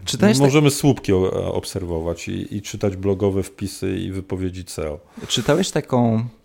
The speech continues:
Speaker 1: książkę Mały Brat Cory'ego Doktorowa?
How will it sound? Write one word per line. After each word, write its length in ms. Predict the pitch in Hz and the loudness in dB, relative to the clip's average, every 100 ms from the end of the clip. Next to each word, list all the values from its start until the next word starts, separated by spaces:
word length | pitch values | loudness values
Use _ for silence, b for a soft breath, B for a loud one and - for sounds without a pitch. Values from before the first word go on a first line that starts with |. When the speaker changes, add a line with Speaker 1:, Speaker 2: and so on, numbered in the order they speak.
| _ - | _ -4
Speaker 1:
książkę 460 | - 117 113 117 | 2 2 2 2
Mały 300 | 110 120 113 | 6 6 6
Brat 400 | 104 110 107 - - - | 4 0 -2 -10 -14 -8
Cory'ego 300 | 117 107 107 | -6 -2 0
Doktorowa? 680 | 110 - 113 104 107 151 | -2 -2 -4 -2 -2 -2